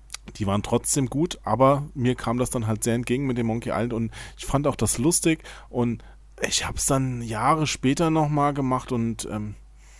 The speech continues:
also bei mir ist die Luft raus. Also ich erkenne noch, warum ich's damals gut fand, aber mir ist das so ein bisschen zu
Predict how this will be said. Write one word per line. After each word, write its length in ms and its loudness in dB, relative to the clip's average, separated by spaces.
also 260 -4
bei 120 0
mir 240 2
ist 140 -2
die 40 -2
Luft 300 -6
raus. 320 -6
Also 180 -2
ich 180 -2
erkenne 440 2
noch, 260 2
warum 300 2
ich's 120 -2
damals 420 0
gut 240 -8
fand, 420 -4
aber 260 2
mir 220 4
ist 220 -2
das 300 -2
so 120 -2
ein 140 -4
bisschen 480 -4
zu 580 0